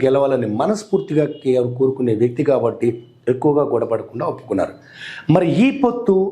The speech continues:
జనసేన ఒ-, టీడీపీ, బీజేపీ ఒత్తు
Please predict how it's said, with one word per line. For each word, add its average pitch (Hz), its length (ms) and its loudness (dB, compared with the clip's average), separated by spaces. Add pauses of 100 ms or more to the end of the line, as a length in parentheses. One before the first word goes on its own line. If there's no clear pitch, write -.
(300)
జనసేన 175 440 0 (180)
ఒ-, 147 60 -4 (760)
టీడీపీ, 151 460 2 (280)
బీజేపీ 139 440 2 (100)
ఒత్తు 127 220 -2